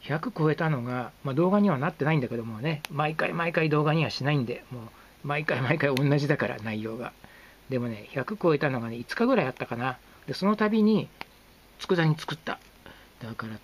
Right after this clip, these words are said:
佃煮作りがうまくなったよ、今年は。で、佃煮作って、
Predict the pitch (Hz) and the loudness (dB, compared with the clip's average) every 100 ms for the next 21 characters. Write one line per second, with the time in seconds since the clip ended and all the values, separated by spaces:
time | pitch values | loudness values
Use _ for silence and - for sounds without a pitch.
0 | - - 170 180 175 165 165 147 135 135 | -16 -2 0 2 2 0 2 2 2 2
1 | 156 170 147 165 160 - 156 151 143 143 | 0 -2 -2 -6 -6 -6 -4 -4 -4 -6
2 | 147 147 143 151 135 143 - - - - | -4 -4 -2 -2 -2 -2 -8 -20 -16 -10
3 | 117 - 160 143 156 160 - 151 151 131 | -10 -6 -2 0 -2 -4 -6 -2 0 0